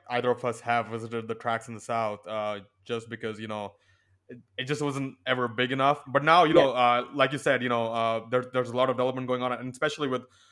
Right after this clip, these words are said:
Speaker 1: uh, Mumbai Falcons racing in Formula Two and Formula Three. Uh,
Speaker 2: Mm.
Speaker 1: oh, sorry, Formula Three and, uh, Formula Four. Uh, they,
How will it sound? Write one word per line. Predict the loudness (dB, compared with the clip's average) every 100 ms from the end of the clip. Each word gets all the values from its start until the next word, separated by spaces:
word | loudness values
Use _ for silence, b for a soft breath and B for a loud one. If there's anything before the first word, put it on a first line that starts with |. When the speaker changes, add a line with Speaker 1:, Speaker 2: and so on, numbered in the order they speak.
| -6
Speaker 1:
uh, | -2 0
Mumbai | 2 0 2
Falcons | 2 2 0 -4
racing | -2 -2 -4
in | -6 -8
Formula | -6 -6 -4 -4
Two | -4
and | -4
Formula | -4 -4 -6
Three. | -4 -2 -2 -2 _ _ _ -4
Uh, | 0 4 4
Speaker 2:
Mm. | 4
Speaker 1:
oh, | 6
sorry, | 6
Formula | 6 4 4
Three | 2 0
and, | 0 2
uh, | 0
Formula | 0 0 0
Four. | 0 2 4 2 -2 b b b
Uh, | 0 2 2 0 -4 -12 -4
they, | 2